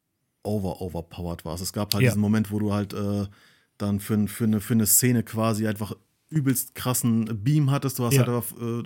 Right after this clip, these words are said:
Speaker 1: quasi alles, alles um dich herum zerstört. Und in Corruption ging das dann auf einmal auf Knopfdruck. Zwar mit,
Speaker 2: Okay.
Speaker 1: klar, du hast dein Leben dafür geopfert, du hast dein Leben dafür geopfert, äh, um es zu nutzen. Das heißt, es war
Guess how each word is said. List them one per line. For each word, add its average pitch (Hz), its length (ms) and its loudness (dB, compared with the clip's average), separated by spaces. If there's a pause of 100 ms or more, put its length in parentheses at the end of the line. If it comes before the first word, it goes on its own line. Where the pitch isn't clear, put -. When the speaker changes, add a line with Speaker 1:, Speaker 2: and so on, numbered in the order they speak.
(100)
Speaker 1:
quasi 123 220 -4
alles, 143 340 0
alles 143 200 0
um 135 120 2
dich 131 120 -2
herum 135 200 0
zerstört. 123 560 -4 (760)
Und 117 200 2
in 104 120 -4
Corruption 113 500 0
ging 110 160 2
das 104 160 0
dann 107 140 0
auf 98 140 -4
einmal 101 220 0
auf 92 120 -6
Knopfdruck. - 540 -8 (1040)
Zwar 110 360 2
mit, 110 180 2
Speaker 2:
Okay. 113 300 -2
Speaker 1:
klar, 123 220 2
du 113 100 2
hast 113 140 0
dein 104 160 2
Leben 139 260 2
dafür 160 280 -2
geopfert, 160 600 -6
du 220 100 -2
hast 110 180 -2
dein 104 120 0
Leben 123 260 0
dafür 147 260 -4
geopfert, 151 580 -6
äh, - 40 -6
um 123 240 0
es - 160 -2
zu - 120 -2
nutzen. 202 520 -2 (460)
Das - 160 -2
heißt, 113 240 2
es 107 160 -2
war 110 220 2